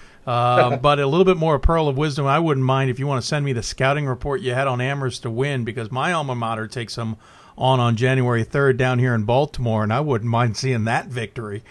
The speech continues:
Speaker 1: I'm a
Speaker 2: Yeah.
Speaker 1: little shameless, I'll admit. Um, but, uh,
Speaker 2: I don't know. It might mean more to me if we're the only team that beats
Speaker 1: That's
Speaker 2: them.
Speaker 1: true. Yeah, you probably don't want, you want that glory, don't you? Yeah, that
Speaker 2: <laughs>
Speaker 1: doesn't surprise me.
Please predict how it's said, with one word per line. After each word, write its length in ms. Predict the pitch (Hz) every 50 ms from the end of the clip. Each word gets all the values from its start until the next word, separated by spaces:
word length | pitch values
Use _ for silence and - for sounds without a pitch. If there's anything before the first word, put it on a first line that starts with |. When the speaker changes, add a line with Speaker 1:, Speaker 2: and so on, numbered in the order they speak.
| - - - - - _ _ _ -
Speaker 1:
I'm 240 | - 113 113 110 110
a 40 | 110
Speaker 2:
Yeah. 60 | 120
Speaker 1:
little 160 | 120 123 123 117
shameless, 580 | - - - 143 135 139 143 151 165 143 -
I'll 140 | 165 160 180
admit. 340 | 185 185 240 254 156 - - - - - - - - -
Um, 1040 | - 147 156 156 156 151 151 151 151 151 151 147 147 151 151 151 - - - 156 135 135
but, 260 | 165 151 147 151 147
uh, 120 | 147 143
Speaker 2:
I 100 | 143 147
don't 80 | 226 220
know. 120 | 240 254
It 260 | 247 - - 185 - - _ _ -
might 160 | - 220 214
mean 240 | 214 214 214 196 196
more 180 | 202 214 220
to 80 | 214 196
me 140 | 190 202 240
if 200 | 233 196 123 165
we're 140 | 185 196
the 140 | 214 214 202
only 240 | 196 185 180 175 160
team 240 | - - 175 175 175
that 280 | 175 165 160 160 -
beats 240 | - 185 208 175 135
Speaker 1:
That's 220 | 139 147 135 - -
Speaker 2:
them. 40 |
Speaker 1:
true. 440 | - - 170 156 143 139 131 123 113 - -
Yeah, 220 | 139 131 131 131
you 180 | 127 131 143 135
probably 240 | - 156 143 139 135
don't 180 | 131 131 127
want, 240 | 127 120 127 131 127
you 160 | 127 143 156
want 220 | 151 156 160 160 -
that 200 | 143 127 117 -
glory, 340 | 127 120 120 117 113 110 104
don't 260 | 123 127 139 135 -
you? 160 | - 117 107 - - - - - _ _
Yeah, 320 | 165 156 160 165 165 156 131
that 240 | - 175 175 165 165
Speaker 2:
<laughs> 0 |
Speaker 1:
doesn't 220 | 165 151 147 127
surprise 540 | - 139 120 - - 113 101 107 104 101 113
me. 180 | 107 104 98